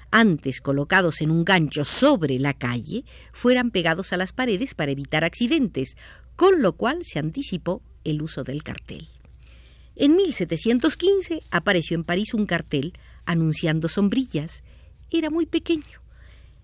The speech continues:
En mil ochocientos, en un papel de dimensión no mayor que una página de libro, se anunció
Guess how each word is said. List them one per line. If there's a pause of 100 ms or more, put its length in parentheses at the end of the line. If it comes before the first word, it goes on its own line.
(220)
En
mil
ochocientos,
en
un
papel
de
dimensión
no
mayor
que
una
página
de
libro, (380)
se
anunció